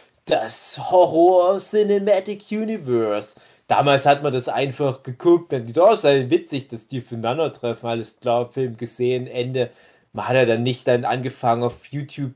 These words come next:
zu hinterfragen, "Ja, aber wie passt denn jetzt eventuell die Jason-Lore in die Freddy-Lore? Und könnte eventuell der Nebencharakter aus Nightmare on Elm Street Part drei der Cousin sein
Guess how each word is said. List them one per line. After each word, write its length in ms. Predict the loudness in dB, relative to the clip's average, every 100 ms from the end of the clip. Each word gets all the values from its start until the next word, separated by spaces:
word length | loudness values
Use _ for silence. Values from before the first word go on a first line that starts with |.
| _
zu 200 | -8 -4
hinterfragen, 720 | -2 -4 -6 -4 0 0 -2
"Ja, 140 | -4
aber 360 | -4 -4 -4 -6
wie 100 | -12
passt 400 | -12 -14 -12 -6
denn 140 | -6
jetzt 260 | -4 -6 -6
eventuell 840 | -6 -4 -4 -4 -6 -2 0 0 -2 _ _ _
die 140 | -10 -8
Jason-Lore 1120 | -4 0 0 -2 -4 -2 2 4 4 2 2
in 100 | -4
die 120 | -8
Freddy-Lore? 920 | -12 -8 -8 -6 -2 2 2 2 -2 -6 _ -12
Und 140 | -10
könnte 420 | 0 0 2 -2
eventuell 580 | 0 0 0 -2 0 0
der 400 | 2 2 2 -4 -10 -10
Nebencharakter 1200 | -4 -2 -2 -8 -4 -2 0 -2 0 2 4 4
aus 200 | 2 2
Nightmare 420 | 2 2 0 -2 -2
on 20 |
Elm 240 | -2 -4
Street 480 | -6 -10 -10 -10 -10
Part 360 | 0 2 2 -2 -6
drei 460 | 0 2 2 -2 -4 _ _ _ 0
der 140 | 0
Cousin 960 | 0 -4 -4 -4 -6 -2 2 4 4 0
sein 680 | -2 2 2 2 0 -4